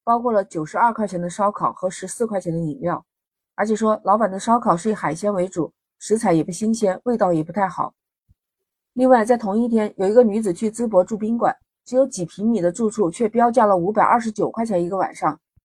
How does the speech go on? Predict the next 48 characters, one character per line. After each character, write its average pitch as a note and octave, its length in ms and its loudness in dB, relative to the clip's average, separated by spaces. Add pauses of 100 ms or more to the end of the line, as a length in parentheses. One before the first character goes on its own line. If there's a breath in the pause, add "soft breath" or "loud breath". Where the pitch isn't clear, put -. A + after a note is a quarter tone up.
(380)
这 B3+ 140 4
女 A3+ 160 2
子 A3 140 0
把 F#3+ 140 4
酒 F#3+ 180 -2
店 A3 120 0
的 F#3+ 120 -2
房 F3 240 -4
间 G#3 180 -4
拍 G#3+ 140 0
了 G3+ 100 2
视 A3 160 -4
频 F#3 200 -8
放 G#3 160 -2
到 G#3+ 60 -2
了 F3 80 0
网 D#3+ 200 -2
上， F3 260 -4 (500)
她 A3+ 100 -6
抱 A#3+ 200 4
怨 G#3 220 -2
一 G#3 80 -6
个 C4 120 4
几 F#3+ 120 -4
平 G3+ 200 -4
米 A#3 120 0
的 F3 120 0
房 E3+ 200 -2
间 G#3+ 280 -4
居 B3 100 -4
然 G#3 160 0
要 G#3+ 160 2
消 A#3+ 180 -2
费 A#3+ 140 -4
五 E3 180 -6
百 E3+ 220 -2
多， E3+ 340 -2
这 C4 140 -2
是 B3+ 140 -6
不 B3 80 -6
是 A#3+ 40 -2
有 G#3+ 80 0
点 G#3 180 0
过 B3 180 2
度 A3 100 -6
消 A3+ 220 2
费 A#3 220 0
呢？ E3+ 200 -6